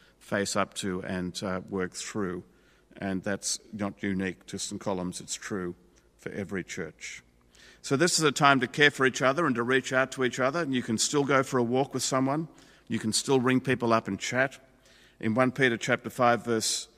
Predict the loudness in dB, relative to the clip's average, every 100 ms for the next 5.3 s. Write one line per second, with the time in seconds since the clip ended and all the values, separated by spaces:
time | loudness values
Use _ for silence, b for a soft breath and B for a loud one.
0 | b b -4 -2 0 -2 0 0 2 2
1 | -2 0 2 2 0 -10 -2 0 0 0
2 | 0 2 0 2 2 2 0 -2 -4 -6
3 | -6 -4 -6 -6 -6 -4 -2 -6 -6 -6
4 | -4 -4 -6 -8 -16 _ b b b b
5 | -4 -2